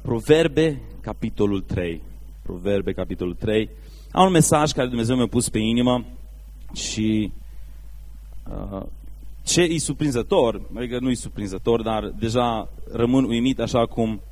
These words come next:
multe din lucrurile care s-, s-au zis și la închinare și din... Uh,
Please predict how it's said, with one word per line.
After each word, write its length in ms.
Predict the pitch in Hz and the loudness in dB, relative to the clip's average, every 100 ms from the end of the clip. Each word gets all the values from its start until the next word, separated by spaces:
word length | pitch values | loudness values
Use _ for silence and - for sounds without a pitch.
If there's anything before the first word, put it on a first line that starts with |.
| - - - - - | -16 -16 -16 -16 -14
multe 360 | - 110 123 120 | -4 0 0 0
din 140 | 117 | 0
lucrurile 280 | 117 120 117 | 0 0 0
care 160 | 113 107 | 0 -2
s-, 220 | - 113 - - - - | -4 -8 -8 -12 -10 -10
s-au 340 | - - 107 | -8 -2 0
zis 340 | 107 104 117 - | 0 0 -2 -2
și 140 | - | 0
la 240 | 117 110 87 | 0 0 -2
închinare 760 | 104 101 104 113 120 117 117 - - - - - | -4 -4 -4 -2 -2 -2 -4 -6 -14 -14 -14 -10
și 480 | - - 117 110 110 | -6 -6 -2 -4 -2
din... 300 | 113 110 107 | -4 -2 -2
Uh, 380 | 101 101 98 | 0 0 -2